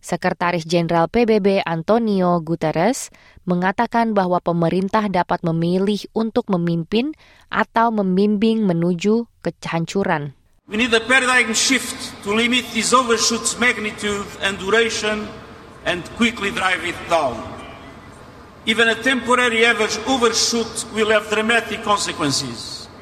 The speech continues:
Speaker 2: It could push ecosystems past irreversible tipping points, expose billions to unlivable conditions, and amplify threats to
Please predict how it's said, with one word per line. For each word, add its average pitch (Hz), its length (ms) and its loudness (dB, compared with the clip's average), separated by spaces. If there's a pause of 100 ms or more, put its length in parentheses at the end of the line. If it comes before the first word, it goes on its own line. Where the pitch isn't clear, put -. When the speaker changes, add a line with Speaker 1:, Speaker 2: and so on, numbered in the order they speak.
(800)
Speaker 2:
It 180 160 -8
could 240 240 -4
push 262 320 0
ecosystems 233 1040 0
past 214 320 2
irreversible 226 800 2
tipping 233 400 -2
points, 220 800 0 (480)
expose 208 640 -2
billions 208 640 0
to 190 80 -2
unlivable 214 560 0
conditions, 208 960 -4 (560)
and 147 160 -2
amplify 208 480 0
threats - 640 -2
to 185 80 -6